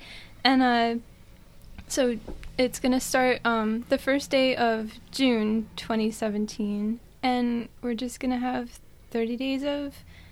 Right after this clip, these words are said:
cool prompts. So, uh, you can find it on, um, the Imaginary Sorcerer's Tumblr, and it'll be,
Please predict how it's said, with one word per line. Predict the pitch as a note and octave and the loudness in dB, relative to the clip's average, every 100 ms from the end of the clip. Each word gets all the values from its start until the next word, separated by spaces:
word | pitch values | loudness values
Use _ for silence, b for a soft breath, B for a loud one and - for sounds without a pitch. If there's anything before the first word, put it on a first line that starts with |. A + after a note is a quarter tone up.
| b b - | b b -12
cool | - C#4+ C#4+ D#4+ | -2 2 2 0
prompts. | - - G#4 B3 - - - - - - | -2 2 2 2 -2 -14 -12 -12 -14 -16
So, | - B3+ B3 B3+ C4 - - b b - | -4 -2 0 0 -4 -12 -20 b b 0
uh, | A#3+ A#3+ | 2 2
you | A#3+ | 0
can | C4 C#4 | 4 4
find | C4+ C4+ C#4 C#4+ | 4 2 4 4
it | C#4+ C#4 - | 2 -2 -4
on, | A#3 A#3+ A#3 | 0 2 4
um, | G#3+ G#3 G#3+ A3 - - | 2 0 0 -2 -6 -6
the | A#3+ A3+ A#3 | -2 0 2
Imaginary | A#3 A#3 A3+ B3+ A#3+ | 2 0 0 0 0
Sorcerer's | B3+ B3 - B3 A3+ - | -2 -4 -2 -2 -2 -4
Tumblr, | - C4+ C#4+ E4 E4+ b b b b - | 0 2 2 0 -2 b b b b 0
and | A#3+ B3+ | 0 2
it'll | A#3+ A#3 | 0 2
be, | B3 A3+ | 0 -2